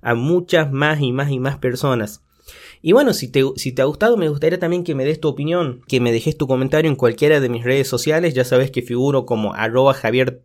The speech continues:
Tevez, me trabé. Figuro como arroba Javier Tevez en absolutamente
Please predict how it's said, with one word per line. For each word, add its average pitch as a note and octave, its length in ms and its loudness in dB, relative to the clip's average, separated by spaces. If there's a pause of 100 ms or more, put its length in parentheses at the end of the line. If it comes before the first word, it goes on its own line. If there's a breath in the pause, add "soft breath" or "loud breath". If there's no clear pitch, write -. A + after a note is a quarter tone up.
(100)
Tevez, C#3+ 560 2
me A2+ 160 -4
trabé. A2 420 4 (520 loud breath)
Figuro F3 380 8
como B2+ 280 0
arroba D3+ 320 6
Javier D3+ 380 2
Tevez D#3+ 340 2
en B2 120 -2
absolutamente C3 1040 -2